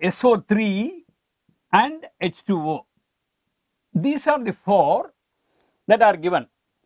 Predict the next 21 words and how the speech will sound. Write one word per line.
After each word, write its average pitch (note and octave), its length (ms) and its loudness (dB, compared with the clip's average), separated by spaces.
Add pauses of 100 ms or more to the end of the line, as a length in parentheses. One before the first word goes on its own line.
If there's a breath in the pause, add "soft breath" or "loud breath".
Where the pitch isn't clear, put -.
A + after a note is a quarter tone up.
(340)
Identify D4 640 2
the C#4+ 140 -4
electrophiles C#4 720 2
among F3 280 -2
them. D#3 200 2 (1200)
Electrophiles C4+ 720 2
are B3 100 4
electron A#3+ 500 -2
deficient C#4+ 540 -4
species. D#3+ 480 -8 (960)
Now, G#3 400 2 (680)
H - 160 4 (240)
is G3+ 160 -4
an G3 100 0
electrophile, E3+ 720 -2 (360)
nitronium C4+ 640 0
ion F#3+ 460 -2 (160)
N G#3+ 180 -2
O C#4 160 0
two G#3+ 140 -2 (100)
plus B3+ 180 2